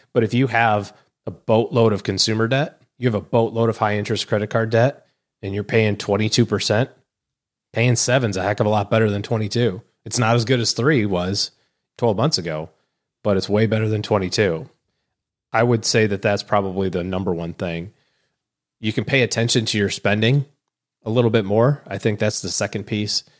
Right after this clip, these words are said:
is be aware of where you're spending money and,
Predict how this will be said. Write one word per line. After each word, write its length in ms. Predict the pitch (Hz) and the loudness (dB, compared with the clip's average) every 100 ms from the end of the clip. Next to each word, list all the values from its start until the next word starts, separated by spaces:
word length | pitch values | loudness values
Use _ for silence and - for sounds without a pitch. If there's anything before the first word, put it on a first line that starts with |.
| _ _ _ | _ _ _
is 540 | 98 95 92 87 - - _ _ _ _ | 2 2 2 0 -6 -10 _ _ _ _
be 100 | 117 | 0
aware 400 | 123 98 98 110 | 2 4 4 4
of 120 | 110 101 | 2 2
where 180 | 107 | 2
you're 140 | 104 98 | 2 0
spending 360 | - 101 101 | -2 -2 0
money 340 | 98 101 107 - | 0 0 0 -2
and, 540 | 98 92 90 87 87 | -2 -2 0 -2 -6